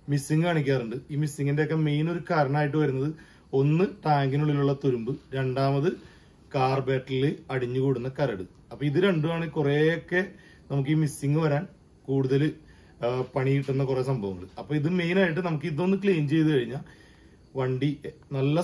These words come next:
smooth ആവുകയും ചെയ്യും, missing കുറേയൊക്കെ മാറുകയും ചെയ്യും. ഓക്കെ, അപ്പൊ ഇതെങ്ങനെയാണ് clean ചെയ്യുന്നുള്ളത് കാണിച്ചു തരാം. ആകെ വേണ്ടത് ഈ ഒരു baking soda powder വേണം, പിന്നെ ഒരു ഇരുമ്പ് rod വേണം, പിന്നെ ബാറ്ററിയിൽ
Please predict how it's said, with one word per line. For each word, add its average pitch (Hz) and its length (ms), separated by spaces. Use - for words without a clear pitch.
smooth 156 360
ആവുകയും 143 260
ചെയ്യും, 139 220
missing 131 400
കുറേയൊക്കെ 127 440
മാറുകയും 107 280
ചെയ്യും. 92 160
ഓക്കെ, 147 180
അപ്പൊ 131 200
ഇതെങ്ങനെയാണ് 175 560
clean 170 240
ചെയ്യുന്നുള്ളത് 160 420
കാണിച്ചു 135 260
തരാം. 147 160
ആകെ 143 280
വേണ്ടത് 160 320
ഈ - 100
ഒരു 165 140
baking 143 360
soda 143 200
powder 143 320
വേണം, 131 280
പിന്നെ 131 200
ഒരു 156 80
ഇരുമ്പ് 139 320
rod 135 360
വേണം, 120 200
പിന്നെ 151 160
ബാറ്ററിയിൽ 151 540